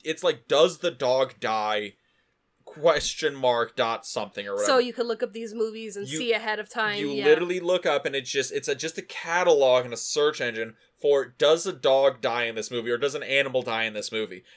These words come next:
Speaker 1: Just so
Speaker 2: No.
Speaker 1: you can avoid it.
Speaker 2: No,
Speaker 1: Like,
Speaker 2: I
Speaker 1: like,
Speaker 2: haven't
Speaker 1: "I am le-," I think the thumbnail is just "I am
Speaker 2: Oh,
Speaker 1: legend."
Speaker 2: God, that was such a hard scene to watch. I probably cried. 'Cause
Speaker 1: Yeah.
Speaker 2: I, I saw that in the theater.
Speaker 1: Fucking everybody did.
Speaker 2: Uh, yeah, so it's like,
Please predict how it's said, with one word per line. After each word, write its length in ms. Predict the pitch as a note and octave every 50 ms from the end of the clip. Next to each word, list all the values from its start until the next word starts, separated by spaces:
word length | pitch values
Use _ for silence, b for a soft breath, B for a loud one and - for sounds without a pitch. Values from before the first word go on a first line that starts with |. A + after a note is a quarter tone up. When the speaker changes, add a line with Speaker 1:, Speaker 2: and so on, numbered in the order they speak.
| b b
Speaker 1:
Just 220 | - D#3 F3+ G3
so 40 | G3+
Speaker 2:
No. 40 | G3+
Speaker 1:
you 60 | F#3+
can 120 | - G3 E3
avoid 360 | C#3 G#2 A2+ A#2 A2+ A2 A2
it. 180 | - - - _ _ _
Speaker 2:
No, 320 | - A3 A3 G#3 G3 F#3 F3
Speaker 1:
Like, 180 | D#3 D#3+ D#3 E3+
Speaker 2:
I 80 | G#3 G#3+
Speaker 1:
like, 140 | D#3+ D#3+ -
Speaker 2:
haven't 140 | - - C#3
Speaker 1:
"I 100 | D#3 E3+
am 260 | F#3+ A3 A3+ G3+ E3+
le-," 160 | D#3 D3 D3+ -
I 120 | D3+ F3
think 420 | E3+ - _ _ - G3+ A3+ B3+ -
the 100 | C4+ B3+
thumbnail 560 | - _ - F#3 F#3+ G3 F#3 F3 D#3 D3+ -
is 140 | D3 D3 -
just 200 | - E3 D3+ - _ -
"I 160 | B2 C#3 D3 D3
am 220 | C#3+ C#3+ C3+ B2+
Speaker 2:
Oh, 60 | B2 A#2+
Speaker 1:
legend." 320 | A2+ - A3+ A3 G#3+ G3+
Speaker 2:
God, 220 | G#3+ G#3+ G#3 G#3 G3+
that 160 | B3 A#3+ B3+
was 120 | C4+ C#4 C4
such 180 | - B3 A3+ -
a 60 | G#3+
hard 480 | F#3 - - G3 F#3+ F#3+ F#3 F#3 F3+ -
scene 300 | - - G3 F3+ F3+ F3+
to 120 | - G3
watch. 200 | E3+ E3 F3+ F#3 -
I 80 | C4+
probably 320 | C4 - D4+ D4 C4+ B3 A#3+
cried. 360 | A#3 - G#3+ F#3 F3+ F#3+ - _ _ _ _ _ _ _ -
'Cause 100 | - -
Speaker 1:
Yeah. 80 | C#4+ -
Speaker 2:
I, 60 | - D4
I 40 |
saw 160 | C#4+ - D4+ C#4
that 160 | C4+ B3+ A#3
in 120 | A3+ A3+
the 80 | A#3 A3
theater. 420 | - A#3+ G#3 G3+ F#3 F#3+ F#3+ - _ _ _
Speaker 1:
Fucking 220 | - C5 - B4+ B4 C5 C#5+
everybody 460 | C#5 B4 G#4 - A#3 G#3+ F3 D#3+ D3
did. 260 | B2+ A#2 G2+ G2+ - -
Speaker 2:
Uh, 140 | - A3+ B3 A#3+
yeah, 340 | B3 A#3+ A#3 G#3+ G3+ G3 G3
so 200 | G3 - - C4
it's 100 | B3+ A#3+
like, 160 | C4 A#3 A3